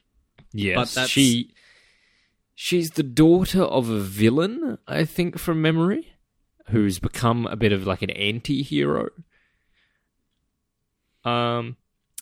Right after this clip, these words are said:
Speaker 2: Yeah,
Speaker 1: I
Speaker 2: she is a,
Speaker 1: guess
Speaker 2: she's, uh, registered as,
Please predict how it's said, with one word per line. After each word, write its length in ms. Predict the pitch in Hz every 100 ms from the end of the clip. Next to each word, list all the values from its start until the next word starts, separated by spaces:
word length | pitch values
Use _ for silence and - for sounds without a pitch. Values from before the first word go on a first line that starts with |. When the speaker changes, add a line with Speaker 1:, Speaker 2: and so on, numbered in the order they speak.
| _
Speaker 2:
Yeah, 180 | 151 131
Speaker 1:
I 20 |
Speaker 2:
she 240 | 117 156 170
is 120 | 190
a, 40 |
Speaker 1:
guess 260 | 180 - -
Speaker 2:
she's, 540 | - 180 196 220 156 - _ _ 107
uh, 360 | 147 131 120 104
registered 420 | 139 131 - 113
as, 560 | 127 127 113 - -